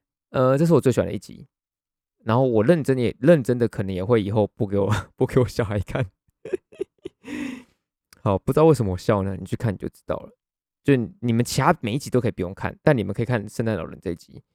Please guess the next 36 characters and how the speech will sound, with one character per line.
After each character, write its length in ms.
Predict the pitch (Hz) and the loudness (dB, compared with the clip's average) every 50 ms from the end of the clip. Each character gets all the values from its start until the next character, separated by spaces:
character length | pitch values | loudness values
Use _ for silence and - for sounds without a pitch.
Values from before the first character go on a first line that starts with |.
| _ _ _ _ _ _ _ - | _ _ _ _ _ _ _ 2
我 80 | - | 2
忘 80 | 139 170 | 2 2
记 80 | 165 | 2
他 80 | 170 202 | 0 0
的 60 | 185 | 0
名 100 | 139 123 | 0 -2
字 100 | 123 120 | -2 0
叫 80 | 131 131 | 0 0
什 120 | 110 101 | 0 0
么， 100 | - - 98 | -6 -8 -8
反 120 | - 92 | -6 -4
正 100 | 117 143 | -4 -2
他 180 | 147 147 147 131 | -2 -2 -2 0
的 280 | - 110 104 95 82 - _ _ _ _ _ _ _ _ _ | 0 0 0 -2 -4 -8 _ _ _ _ _ _ _ _ _
题 180 | - - 104 | -8 -8 -6
目， 260 | 110 127 127 113 - - - | -6 -6 -8 -8 -10 -8 -4
他 100 | 143 143 | 0 0
的 60 | 139 | 0
那 120 | 127 127 | 0 0
个 140 | 123 120 107 92 | -2 -2 -4 -4
电-， 260 | - - 127 113 - _ | -4 -4 -4 -4 -4 _
那 120 | - 117 | -8 -6
个 220 | 104 101 98 98 - | -4 -4 -6 -6 -8
影 160 | 95 104 98 | -8 -10 -10
集 160 | - - 110 | -8 -8 -6
名 140 | 110 107 107 | -6 -6 -8
称 180 | 101 - 120 110 | -6 -4 -4 -4
有 120 | 107 98 | -4 -6
写 140 | 101 - - | -6 -6 -6
到 140 | - 95 101 | -6 -6 -6
“圣 240 | - - 120 104 | -4 -4 -4 -2
诞” 140 | 98 113 101 | -2 -4 -4
两 140 | 87 - - | -4 -8 -12
个 80 | - - | -14 -16
字 180 | - - 95 | -14 -10 -10
哦。 160 | - - 120 | -10 -10 -12